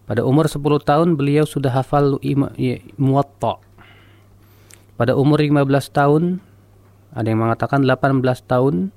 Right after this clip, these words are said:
diizinkan oleh gurunya Muslim bin Khalid Az-Zanji untuk berfatwa. Ya.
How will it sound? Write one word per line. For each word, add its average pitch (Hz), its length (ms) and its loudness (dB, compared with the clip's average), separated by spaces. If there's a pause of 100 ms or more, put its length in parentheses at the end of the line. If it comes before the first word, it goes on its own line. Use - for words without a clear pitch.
(480)
diizinkan 143 560 0
oleh 127 240 0
gurunya 135 480 0
Muslim 131 400 2
bin 120 160 -2
Khalid 135 320 -2
Az-Zanji 127 640 0
untuk 131 240 -4
berfatwa. 113 640 -6 (1800)
Ya. 95 240 -6